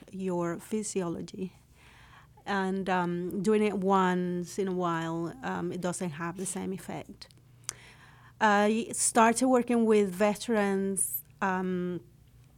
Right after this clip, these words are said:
a couple years ago with, actually with, uh, Lone Survivor Foundation. I work for them at their retreats here in Huntsville. And,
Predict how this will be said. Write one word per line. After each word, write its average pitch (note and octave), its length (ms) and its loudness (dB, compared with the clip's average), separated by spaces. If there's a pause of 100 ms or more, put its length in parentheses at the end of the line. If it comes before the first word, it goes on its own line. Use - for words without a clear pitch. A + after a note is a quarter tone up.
(220)
a B3 40 -16
couple B3+ 240 2
years A3+ 340 2
ago F3 480 -4 (380)
with, F#3+ 640 0
actually G3 440 -2
with, F3+ 380 -4
uh, F3+ 200 -4
Lone G3 280 0
Survivor F3+ 480 -4
Foundation. F3+ 840 -4 (280)
I F#3 720 -6
work F#3 640 -6 (720)
for F#3 240 -2
them F3+ 600 -2 (100)
at F#3 240 -6
their F#3 140 -4
retreats - 920 -8 (320)
here F3 580 -6
in F#3 380 -8
Huntsville. F#3 540 -10 (1040)
And, F3+ 580 -2